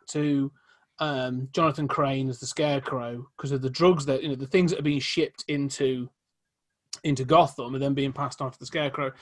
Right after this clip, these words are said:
and then you find out they're pouring it all into the water, and you're like, "Oh no, this is,"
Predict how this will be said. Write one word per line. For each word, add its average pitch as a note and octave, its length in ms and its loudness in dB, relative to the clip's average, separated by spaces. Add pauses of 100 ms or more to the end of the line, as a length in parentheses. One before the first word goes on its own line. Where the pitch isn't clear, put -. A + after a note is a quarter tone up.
(360)
and E3 100 2
then F#3+ 120 8
you E3+ 80 6
find D#3 260 4
out C3+ 60 -4
they're D3+ 100 -2
pouring D3 340 2
it - 40 -4
all D#3 160 0
into C3+ 160 -6
the C#3 100 -4
water, D3 640 8
and C#3+ 120 -6
you're C#3 100 -4
like, C3+ 140 -10 (300)
"Oh F3+ 180 0
no, D#3 160 -2
this D#3+ 220 -2
is," E3 120 -2